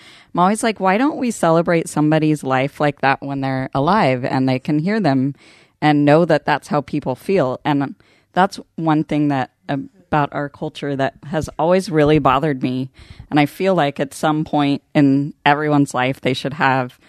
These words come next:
some type of celebration like that where people can get up and say what they really think and feel genuinely, and the person gets to hear it 'cause they don't get to hear it when they're gone.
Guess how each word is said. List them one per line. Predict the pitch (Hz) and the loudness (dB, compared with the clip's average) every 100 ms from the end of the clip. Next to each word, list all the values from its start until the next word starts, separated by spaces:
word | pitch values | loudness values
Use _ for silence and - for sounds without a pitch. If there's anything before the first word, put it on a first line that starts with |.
| _ | _
some | - 196 208 | 0 2 2
type | 214 180 | 2 2
of | 165 151 | 2 0
celebration | 160 151 143 139 - 147 | 2 2 2 -2 -2 -2
like | 139 139 | -2 -2
that | 135 127 - | -2 -2 0
where | 135 131 135 _ _ - | -2 -2 -6 _ _ -2
people | 175 151 156 | 0 2 2
can | 160 | 2
get | 147 139 | 2 4
up | 131 - | 2 0
and | 147 165 | -4 -2
say | 151 139 135 135 135 - _ _ _ _ - | 0 2 2 0 -4 -10 _ _ _ _ -8
what | 139 143 | -2 0
they | 143 | 0
really | 139 160 170 | 0 2 2
think | 156 156 160 | 2 0 2
and | 151 160 | 0 0
feel | 151 151 143 139 143 - _ _ _ _ _ _ _ _ _ - | 0 0 0 -2 -4 -10 _ _ _ _ _ _ _ _ _ -8
genuinely, | - 170 156 165 151 143 143 139 135 151 _ _ _ _ - | -2 4 6 6 6 4 4 2 0 -2 _ _ _ _ 0
and | 151 156 | 4 4
the | |
person | 151 185 185 196 | 4 0 -2 -2
gets | 190 - | -4 -6
to | 196 | -8
hear | 254 254 | -4 -2
it | 160 - | -4 -6
'cause | 165 160 - - _ _ _ _ _ _ - | -8 -8 -14 -20 _ _ _ _ _ _ 0
they | 170 | 2
don't | 208 | 2
get | 269 | -2
to | 202 | -2
hear | 226 247 | 2 2
it | - | 4
when | 165 | 4
they're | 147 | 4
gone. | 147 135 127 151 | 2 0 -2 -6